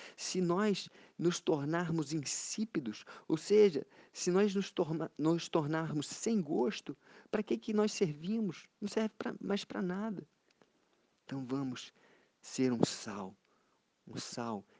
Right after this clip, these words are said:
que traz, que leva sabor pra vida das pessoas. Amém? Porque senão,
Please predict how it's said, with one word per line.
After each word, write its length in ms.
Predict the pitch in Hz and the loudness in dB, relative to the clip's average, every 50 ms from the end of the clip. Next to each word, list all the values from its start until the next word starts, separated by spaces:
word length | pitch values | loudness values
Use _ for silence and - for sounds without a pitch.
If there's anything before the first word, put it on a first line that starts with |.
| _ _ | _ _
que 120 | - - - | -14 -14 -14
traz, 560 | _ - - 117 117 117 104 98 - - - | _ -6 -4 -2 -2 0 -2 -2 -6 -8 -8
que 100 | - 110 | -6 -4
leva 220 | 104 113 110 110 | -2 -2 -2 -4
sabor 600 | 107 - - 95 92 92 98 98 92 - - - _ _ - - _ - | -6 -8 -8 -10 -8 -4 -4 -4 -4 -4 -8 -16 _ _ -20 -20 _ -14
pra 140 | - 90 87 | -10 -10 -8
vida 260 | 85 95 87 87 90 | -8 -8 -8 -8 -8
das 160 | 87 87 - | -8 -6 -8
pessoas. 760 | - - 85 - - - - 87 82 82 85 92 - - - _ _ _ _ _ _ _ _ _ _ _ _ - | -8 -8 -10 -14 -14 -14 -12 -14 -14 -14 -14 -18 -20 -20 -20 _ _ _ _ _ _ _ _ _ _ _ _ -14
Amém? 440 | 87 87 87 95 95 101 104 101 - _ _ _ _ _ _ _ _ _ _ _ _ _ _ | -10 -8 -6 -4 -4 -4 -6 -8 -12 _ _ _ _ _ _ _ _ _ _ _ _ _ _
Porque 320 | - 95 - - - 101 | -16 -16 -10 -4 -4 -4
senão, 580 | - - - 120 117 107 110 113 120 123 123 | -4 -4 -6 -4 -2 0 0 0 0 -2 -4